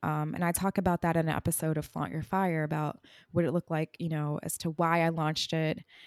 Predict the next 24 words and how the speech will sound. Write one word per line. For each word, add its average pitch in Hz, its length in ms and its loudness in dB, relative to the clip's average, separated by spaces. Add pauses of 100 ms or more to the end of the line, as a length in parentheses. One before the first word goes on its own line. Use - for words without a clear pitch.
(120)
and 170 120 -2
how 170 100 2
I 156 80 4
realized 156 380 2
that 165 80 0
I'd 151 100 -4
started 165 240 0
this 160 140 -2
habit 160 300 0
of 147 120 -2
reading 185 300 2
during 156 220 0
covid, 190 260 2
and 180 100 2
I 170 60 2
didn't 202 180 4
wanna 180 180 2
lose 180 300 4
it 160 300 2
once 156 260 0
quarantines 185 640 0
were 160 80 -2
lifted, 160 400 0
and 151 260 -2